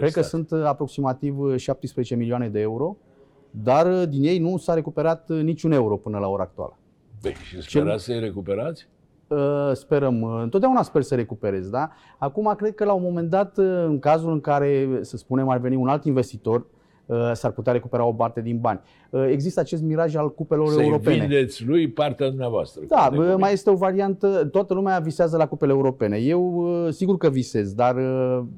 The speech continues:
Speaker 1: e mirajul Champions League. Dar, uh, nu mă bazez pe acest lucru în momentul în care fac planurile de afaceri. În acest moment, uh, sigur, sunt jucători la Universitatea Craiova care au o cotă de piață foarte bună,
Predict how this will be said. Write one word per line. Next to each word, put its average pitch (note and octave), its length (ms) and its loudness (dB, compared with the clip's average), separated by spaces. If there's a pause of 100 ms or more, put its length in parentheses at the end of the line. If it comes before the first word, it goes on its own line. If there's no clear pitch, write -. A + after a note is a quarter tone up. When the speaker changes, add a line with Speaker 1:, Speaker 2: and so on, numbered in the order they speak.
(160)
Speaker 1:
e C#3 120 0
mirajul D3+ 640 2
Champions D3 480 -2
League. B2+ 200 0 (380)
Dar, C#3+ 300 2
uh, D3+ 500 -2 (480)
nu G3+ 320 2
mă D#3 100 4
bazez C#3 680 0 (280)
pe D3 120 6
acest C3 360 4
lucru C#3 220 2
în C3 60 6
momentul C3 320 2
în B2+ 60 2
care B2+ 160 2
fac B2 220 -2
planurile A#2+ 320 2
de A2+ 60 -2
afaceri. A2 480 -4 (340)
În F3+ 120 0
acest G3 220 0
moment, F#3+ 400 0
uh, F3+ 100 2
sigur, E3 280 -4
sunt F3 220 -4
jucători D3 480 -2
la D3 60 4
Universitatea C3+ 500 0
Craiova B2+ 340 2
care A2+ 280 -2
au D#3+ 180 4
o F3+ 60 2
cotă E3+ 260 -2
de E3 100 -2
piață D#3+ 300 -2
foarte D#3 300 -2
bună, D#3+ 320 -4